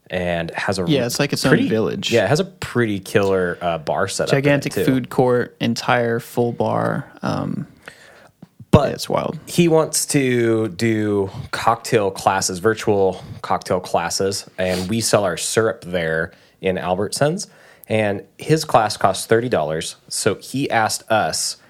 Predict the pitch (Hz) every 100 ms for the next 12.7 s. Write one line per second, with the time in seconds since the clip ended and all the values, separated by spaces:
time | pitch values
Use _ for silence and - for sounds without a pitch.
0 | - - - _ _ _ 120 110 98 -
1 | - - _ _ _ _ _ _ _ _
2 | _ _ _ 110 104 90 139 123 98 -
3 | 107 101 95 95 - 117 127 131 98 90
4 | 92 - - _ _ _ - 107 - 165
5 | 170 139 104 131 117 107 98 107 - 131
6 | 131 113 98 - 143 135 104 98 127 110
7 | 123 95 - 78 52 92 - _ _ -
8 | - - - 92 110 113 101 - 117 131
9 | 139 127 117 113 101 98 98 95 - 98
10 | 98 110 123 139 135 127 - 117 113 107
11 | 101 - 98 - - 139 92 92 98 101
12 | - 107 104 101 85 87